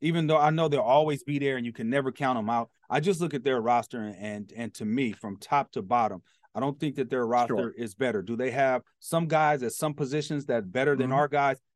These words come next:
Speaker 1: Yes, but I think our two guys are better than any two guys that they got.
Speaker 2: Yeah, and, like, again,
Speaker 1: Even though Jimmy Butler's a beast.
Speaker 2: and he's a beast. Like,
Speaker 1: A
Speaker 2: it, it
Speaker 1: dog.
Speaker 2: just don't let the games be close at the end, as we
Speaker 1: Right.
Speaker 2: saw. And I feel like you're in a good position. How do you feel about Philly?
Speaker 1: I don't, I,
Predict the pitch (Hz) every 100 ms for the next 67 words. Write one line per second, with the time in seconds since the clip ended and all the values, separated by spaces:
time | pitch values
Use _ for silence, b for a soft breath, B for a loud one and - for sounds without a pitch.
0 | - 135 117 - 127 143 156 131 - 143
1 | 175 185 165 156 151 127 113 131 139 120
2 | 113 113 156 139 - 139 127 117 104 95
3 | 92 82 131 151 226 131 113 127 131 123
4 | 131 135 214 220 180 185 180 160 165 147
5 | 127 117 107 143 143 98 - - 170 180
6 | 208 - 180 170 160 156 127 - 160 180
7 | 165 135 175 180 175 180 180 175 175 139
8 | 135 147 123 120 117 123 160 _ 131 127
9 | 127 127 123 123 123 143 139 131 135 127
10 | 131 127 135 151 135 - B 196 190 208
11 | 170 160 110 - _ _ _ _ _ _
12 | _ _ _ _ - 180 156